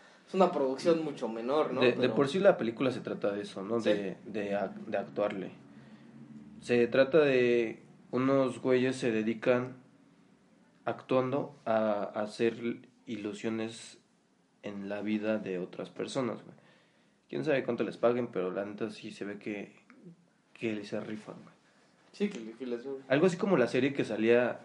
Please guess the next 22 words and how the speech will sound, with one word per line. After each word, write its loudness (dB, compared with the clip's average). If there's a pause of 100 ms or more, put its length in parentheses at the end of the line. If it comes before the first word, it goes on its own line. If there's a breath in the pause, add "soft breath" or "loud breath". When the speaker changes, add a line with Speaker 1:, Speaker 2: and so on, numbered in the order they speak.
(220)
Speaker 2:
en, -8 (1300)
cuando 0
íbamos 4
en -2
la -6
secu. -10 (480 soft breath)
La 2
neta -2
no -2
me 2
acuerdo, -6
güey. -18
Eran 2
cuatro 2
güeyes 0 (1040 soft breath)
Speaker 1:
La 4
Speaker 2:
que 2
Speaker 1:
de 4
donde -4
salía 6
el, -4
el, -4